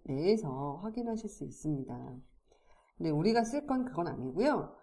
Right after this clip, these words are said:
여기 큐알 체크인이라고 되어 있습니다.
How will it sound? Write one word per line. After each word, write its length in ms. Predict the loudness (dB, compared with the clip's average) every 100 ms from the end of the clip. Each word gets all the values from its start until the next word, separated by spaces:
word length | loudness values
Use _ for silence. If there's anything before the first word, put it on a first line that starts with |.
| _ -6
여기 220 | -4 -4
큐알 440 | -4 -2 0 0 -2
체크인이라고 840 | -4 -6 -2 2 2 2 0 -4
되어 240 | -6 -6 -6
있습니다. 760 | -8 -4 -4 -2 0 0 -4